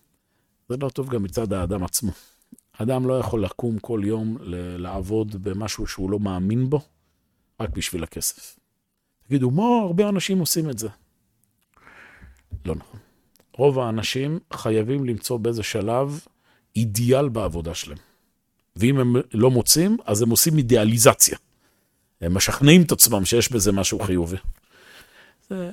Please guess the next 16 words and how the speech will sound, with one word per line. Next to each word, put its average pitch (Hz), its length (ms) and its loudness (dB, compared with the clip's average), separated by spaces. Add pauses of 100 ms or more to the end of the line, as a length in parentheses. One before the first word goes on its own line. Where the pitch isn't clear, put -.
(480)
זה 147 180 -8
משהו 160 300 -6
שהוא 139 160 -4
בלתי 135 280 -4
נמנע. 120 300 0 (540)
זוכר 120 140 -8
שהייתי 117 340 -2
פעם 120 420 -4
בביקור 101 680 -4
במפעל 101 720 -2
מלט. 98 520 -2 (1900)
והיה 98 520 -6
שם 156 160 -6
דבר 131 180 -2
מאוד 127 220 -2
מעניין. 113 380 -4